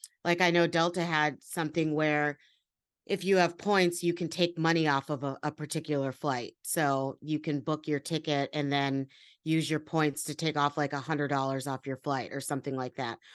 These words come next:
or use it to pay for an upgrade, um, into, like, Delta Comfort or first class. Um, the other thing is to pay attention to travel alliances. So there's, you know, SkyTeam Alliance, the Star Alliance, so many different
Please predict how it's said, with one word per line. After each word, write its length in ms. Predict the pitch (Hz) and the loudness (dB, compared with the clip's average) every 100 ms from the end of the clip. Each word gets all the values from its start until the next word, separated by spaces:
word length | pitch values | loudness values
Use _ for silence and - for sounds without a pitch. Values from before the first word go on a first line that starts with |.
| - | -6
or 180 | - 180 | 2 4
use 300 | 170 170 165 | 6 4 4
it 100 | 170 | -4
to 80 | - | -4
pay 200 | 165 156 | -2 -2
for 180 | 160 147 | 2 0
an 100 | - | 0
upgrade, 640 | 143 - 147 131 127 127 _ _ - _ - | -4 -4 -2 0 -2 -4 _ _ -20 _ -6
um, 440 | 139 117 113 135 - | -2 -2 -4 -8 -6
into, 320 | 156 151 - 143 | -2 -2 -2 -2
like, 340 | 135 131 - | -2 -2 -2
Delta 300 | 156 143 151 | 0 0 -2
Comfort 580 | - 147 131 143 135 131 | -4 -4 -2 -2 -4 -2
or 240 | 139 135 131 | -2 -2 -4
first 340 | 151 135 - | -4 -6 -4
class. 440 | 151 120 139 - - - - - _ - | -4 -4 -4 -10 -14 -20 -20 -20 _ 0
Um, 380 | 170 156 147 143 _ _ _ - - | 2 4 2 -2 _ _ _ -18 -2
the 160 | 202 202 | 4 4
other 160 | 220 | 4
thing 200 | 220 202 | 2 0
is 140 | 190 180 | 0 -2
to 80 | |
pay 400 | 170 175 180 185 | -4 2 4 4
attention 500 | - 175 175 170 175 160 | 2 -2 -2 -2 -4 -6
to 80 | |
travel 520 | 151 170 151 151 156 151 | -4 2 2 2 2 2
alliances. 840 | 139 139 156 170 208 208 220 - - - _ | 2 0 0 -2 -2 -4 -4 -8 -12 -20 _
So 220 | - 185 170 | 0 4 4
there's, 380 | 165 151 - | 4 2 -2
you 140 | 165 156 | -2 0
know, 260 | 143 143 - | 2 0 -4
SkyTeam 720 | - 208 196 185 190 170 151 | -4 2 2 2 0 0 0
Alliance, 560 | 147 143 139 139 131 | 2 0 0 -2 -6
the 100 | - | -8
Star 360 | 143 - 190 180 | -6 0 4 4
Alliance, 560 | 165 151 143 139 135 - | 4 4 2 0 -2 -4
so 140 | 190 | -2
many 220 | 196 190 | 0 0
different 640 | 180 175 175 160 156 - | 0 0 2 2 2 -2